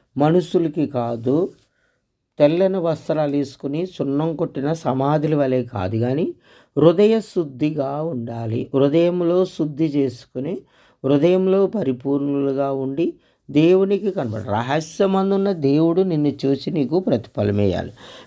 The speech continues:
మీరు ఎన్నో సంవత్సరాల నుంచి దేవుని ఆరాధించుతూ ఉండొచ్చు, కానీ ఏనాడు మీ సమస్యకు పరిష్కారం జరగలేదు, ఏనాడు కూడా మీకు సమాధానం రాలేదు. కారణం ఏంటంటే, ఎక్కడో మీరు పొరపాటు చేస్తున్నారు.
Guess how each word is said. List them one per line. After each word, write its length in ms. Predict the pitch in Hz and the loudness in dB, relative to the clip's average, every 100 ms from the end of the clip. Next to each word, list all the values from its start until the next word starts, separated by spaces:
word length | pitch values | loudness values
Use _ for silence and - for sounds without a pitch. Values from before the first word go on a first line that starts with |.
| 156 | 2
మీరు 600 | 190 226 233 147 110 135 | 4 4 2 0 -4 -6
ఎన్నో 420 | 160 165 190 202 | -6 -4 -2 -4
సంవత్సరాల 640 | 190 147 139 - 139 139 135 | -4 -8 -8 -6 -6 -6 -6
నుంచి 680 | 135 131 123 165 113 120 131 _ _ - | -6 -6 -4 -2 -2 -4 -10 _ _ 0
దేవుని 380 | 139 156 175 165 123 | 2 4 2 0 0
ఆరాధించుతూ 840 | 120 135 160 165 170 160 - 190 | 0 2 2 0 -4 -8 -4 0
ఉండొచ్చు, 540 | 196 147 127 123 - 107 - _ _ | 2 0 -4 -6 -8 -20 -20 _ _
కానీ 380 | - 98 110 160 - _ _ _ | -8 -4 -4 -4 -8 _ _ _
ఏనాడు 480 | 143 175 190 190 190 | 4 4 4 2 2
మీ 140 | 185 | 2
సమస్యకు 840 | 170 143 127 151 - 147 165 165 170 _ _ _ _ | -2 -4 -4 -4 -8 -8 -4 -4 -8 _ _ _ _
పరిష్కారం 680 | 131 127 - - 151 156 156 | -2 -2 -2 0 2 0 -2
జరగలేదు, 640 | 113 113 113 123 113 90 - _ - | -2 0 0 0 0 -4 -10 _ -4
ఏనాడు 500 | 131 139 147 151 147 | 0 2 2 2 0
కూడా 400 | - 147 147 175 | 0 0 0 -2
మీకు 260 | 165 139 | -4 -6
సమాధానం 720 | 127 117 123 127 127 123 127 | -4 -4 0 0 2 2 2
రాలేదు. 460 | 117 107 127 120 120 - - - _ | 0 0 2 0 -4 -14 -20 -20 _
కారణం 420 | 160 170 185 196 | 2 4 4 2
ఏంటంటే, 480 | 170 160 147 135 170 | 0 0 -2 0 0
ఎక్కడో 640 | 208 127 123 147 160 180 196 | 0 -2 -2 0 2 2 0
మీరు 400 | 165 127 139 151 | -2 0 0 0
పొరపాటు 540 | 147 139 123 135 135 | -2 -2 -2 -4 -4
చేస్తున్నారు. 680 | 120 117 113 - 107 95 | -2 -2 -4 -4 -2 -2